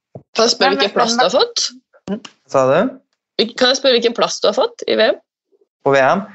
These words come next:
Speaker 3: Eh, vi var jo med, eh, i den Ladies Fashion-kategorien, og da er det, eh, lagkonkurranse. Da er det jo tre
Speaker 1: Ja.
Speaker 3: stykker.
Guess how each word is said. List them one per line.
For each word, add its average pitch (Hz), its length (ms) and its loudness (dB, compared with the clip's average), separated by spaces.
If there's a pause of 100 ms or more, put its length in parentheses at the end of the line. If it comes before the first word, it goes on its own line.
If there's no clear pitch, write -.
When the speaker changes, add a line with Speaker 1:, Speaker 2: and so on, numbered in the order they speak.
(420)
Speaker 3:
Eh, 156 240 4 (340)
vi 160 80 2
var 170 160 4
jo 139 80 2
med, 131 640 0
eh, 139 440 0 (280)
i 143 80 2
den 139 160 2
Ladies 123 240 -2
Fashion-kategorien, 120 920 -6 (180)
og 131 140 -2
da 135 100 6
er 139 160 2
det, 117 200 2 (440)
eh, 120 760 0 (360)
lagkonkurranse. 127 760 -2 (1800)
Da 139 140 4
er - 20 4
det 127 80 0
jo 120 80 -4
tre 135 160 0
Speaker 1:
Ja. 127 80 4
Speaker 3:
stykker. 277 300 -4